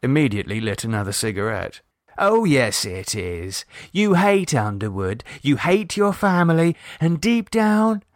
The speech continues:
you hate yourself, too. That's the reason you drink, isn't it?" David looked into her eyes, angry now. "How dare you?" "Aha!" Lydia smiled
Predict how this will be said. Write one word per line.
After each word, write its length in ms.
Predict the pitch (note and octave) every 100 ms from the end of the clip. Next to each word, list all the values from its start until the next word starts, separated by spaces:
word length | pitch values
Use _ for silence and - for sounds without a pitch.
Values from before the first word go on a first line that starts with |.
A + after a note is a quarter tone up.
| _ -
you 200 | G3+ F3
hate 320 | D3 C#3 -
yourself, 640 | D3+ C#3+ E3+ A2+ G2 - -
too. 480 | D#3+ C3+ A2+ G#2 - _ - - -
That's 320 | G#3 E3 - -
the 100 | G#2+
reason 380 | G2 G#2 B2+
you 160 | D3 E3
drink, 560 | B2+ F#3+ G3+ B2+ G#2+ -
isn't 360 | F3+ C3 A#2
it?" 280 | G#2 A2+ - _ _ _ -
David 420 | C#3+ A#2+ G2 F#2
looked 280 | G#2 G2+ -
into 240 | G#2 G2+
her 140 | G#2 A2
eyes, 520 | A2 G2 F#2 E2+ - -
angry 580 | - B2+ B2 G#2 F#2+ F#2
now. 420 | F#2+ F#2+ F#2 F2+ _ _ _ _ -
"How 500 | G3+ G#3+ F#3+ B2 G2+
dare 400 | - C3+ A#2+ G2+
you?" 520 | F2+ F2+ E2+ E2 - - _ _ _ _ _ -
"Aha!" 880 | A2 F#2 C3+ F3+ G3 C#3+ F2 E2 - _ _ _ -
Lydia 560 | B2 G#2 F2 E2 F#2
smiled 760 | - - A#2 A2 G2+ F#2+ F2 F#2+